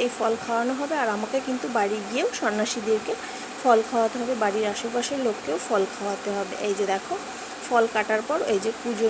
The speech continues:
নিয়ে কিন্তু বসে গেছি। আর আমি যেই জায়গাটায় বসছি সেই জায়গাটায় আজকেও জল উঠেছে। আর আমি কিন্তু এই ভেজার মধ্যে বসেছিলাম, কারণ আমি একবার বসলে আর মানে আমার ওঠার ক্ষমতা ছিল না, মানে এত ফুলে গেছিলাম, যে আমাকে দেখবে মানে ভয় পেয়ে যেত, এতটাই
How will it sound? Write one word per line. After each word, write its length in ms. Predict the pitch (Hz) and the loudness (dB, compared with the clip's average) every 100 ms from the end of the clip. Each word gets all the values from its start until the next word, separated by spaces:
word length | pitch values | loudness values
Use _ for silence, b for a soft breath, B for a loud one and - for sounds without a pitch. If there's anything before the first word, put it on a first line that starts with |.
| 214 | 2
নিয়ে 160 | 214 214 | -2 -2
কিন্তু 200 | 226 226 269 | -4 -2 0
বসে 220 | 220 - 196 | 0 0 -2
গেছি। 260 | 196 202 - - - - - - - - - - - | 0 2 0 -2 -10 -10 -10 -10 -10 -10 -10 -10 2
আর 60 | 220 214 | 4 6
আমি 120 | 262 277 | 4 2
যেই 140 | 269 247 | 4 4
জায়গাটায় 340 | 240 240 240 226 | 4 2 2 2
বসছি 220 | - 311 - | 2 2 2
সেই 120 | 214 208 | 2 2
জায়গাটায় 300 | 214 220 214 | 0 0 0
আজকেও 320 | 185 - 254 254 | 0 0 0 0
জল 200 | 240 226 214 | 2 2 2
উঠেছে। 300 | 214 233 220 - 208 | 0 0 0 0 0
আর 80 | 208 247 B B B - | 0 -2 B B B -2
আমি 100 | 247 262 | 2 2
কিন্তু 140 | 262 277 | 4 2
এই 60 | 240 | 2
ভেজার 300 | 233 220 240 240 | 2 4 2 2
মধ্যে 180 | 233 269 220 | 2 2 2
বসেছিলাম, 440 | 202 233 226 214 214 | 2 4 4 2 0
কারণ 160 | 226 233 240 | 0 2 2
আমি 100 | 247 202 | 2 0
একবার 300 | 196 208 262 240 226 | 0 2 2 2 2
বসলে 320 | 240 - 277 - 226 | 2 0 -2 0 2
আর 80 | 233 233 | 4 2
মানে 140 | 226 233 | 2 2
আমার 140 | 233 240 214 | 2 4 2
ওঠার 260 | - 277 277 | 2 0 0
ক্ষমতা 360 | 240 220 214 220 - | 0 0 0 2 2
ছিল 140 | 220 214 | 4 0
না, 60 | 208 208 | 0 0
মানে 120 | 208 - 208 | 0 0 -2
এত 140 | 220 285 277 | 0 -2 0
ফুলে 200 | 226 214 | 2 4
গেছিলাম, 300 | 202 220 214 208 202 | 4 2 0 0 2
যে 80 | 226 233 | 2 2
আমাকে 220 | 233 240 220 | 0 2 2
দেখবে 220 | 202 233 240 | 4 2 2
মানে 120 | 233 220 220 | 0 -2 2
ভয় 200 | 220 214 214 | 4 4 4
পেয়ে 160 | 190 190 | 2 0
যেত, 140 | 180 175 180 | -2 0 0
এতটাই 540 | - - 247 247 240 | -4 0 2 4 4